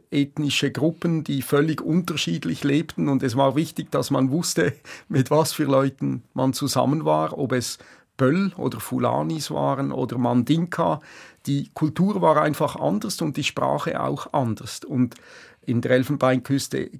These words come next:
gibt es noch viel, viel mehr verschiedene ethnische Gruppen. Und, ähm, diese Vielfalt ist unglaublich, sowohl in der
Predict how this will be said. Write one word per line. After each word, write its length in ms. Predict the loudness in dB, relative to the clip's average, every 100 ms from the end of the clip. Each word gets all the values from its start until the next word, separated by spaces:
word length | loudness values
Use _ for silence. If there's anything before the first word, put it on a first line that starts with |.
| -18 -10
gibt 240 | -8 -4
es 140 | -2 0
noch 340 | 0 -2 -6
viel, 320 | -4 0 2 0
viel 240 | -2 -2
mehr 320 | 0 0 -2
verschiedene 680 | -6 -8 -6 -4 -4 -4 -4 -8 _
ethnische 580 | -2 0 0 -2 -2 -2
Gruppen. 520 | -2 -2 -2 -4 -4 -8 -20 -20 -8
Und, 380 | 0 2 4 4
ähm, 360 | 4 4 2 0
diese 280 | -2 0 0
Vielfalt 720 | 2 2 2 2 2 0 -4
ist 320 | -6 -6 -2
unglaublich, 840 | 0 2 4 4 2 -2 -6 -8 -20 -20 -4
sowohl 400 | 2 4 6 6
in 180 | 4 6
der 300 | 4 2